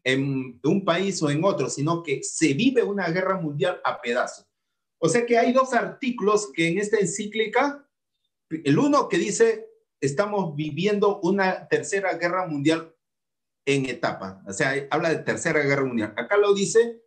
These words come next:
"sino que se vive una guerra mundial a pedazos". Lo mismo de la carta Albert Pike a Giuseppe Mazzini.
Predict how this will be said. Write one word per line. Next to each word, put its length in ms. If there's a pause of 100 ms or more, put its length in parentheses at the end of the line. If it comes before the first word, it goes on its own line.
(640)
"sino 440
que 120
se 160
vive 280
una 320
guerra 260
mundial 520
a 200
pedazos". 420
Lo 160
mismo 420
de 100
la 200
carta 480
Albert 420
Pike 280
a 80
Giuseppe 540
Mazzini. 600